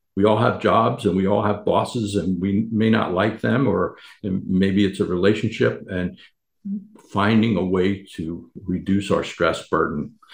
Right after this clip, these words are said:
such as meditation or mindfulness, things that are talked about really, really often in our community. And then the third S is sweat. Or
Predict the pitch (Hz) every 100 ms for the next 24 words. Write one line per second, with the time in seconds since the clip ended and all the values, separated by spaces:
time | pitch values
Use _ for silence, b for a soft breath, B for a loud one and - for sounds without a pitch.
0 | B - 101 90 90 80 80 78 - 104
1 | 104 - 92 71 65 82 95 90 101 87
2 | 80 - - - 110 95 98 - - -
3 | - 87 90 92 87 85 85 - B B
4 | B - 101 98 85 82 92 - 92 -
5 | - _ _ _ _ _ _ _ - 101
6 | 85 78 - 90 95 90 - - - _
7 | _ _ B B B B _ - 104 110
8 | 107 101 92 95 - - - 147 156 165
9 | - 76 104 - - - _ - 110 -
10 | - 175 - - - _ _ _ _ _
11 | - 104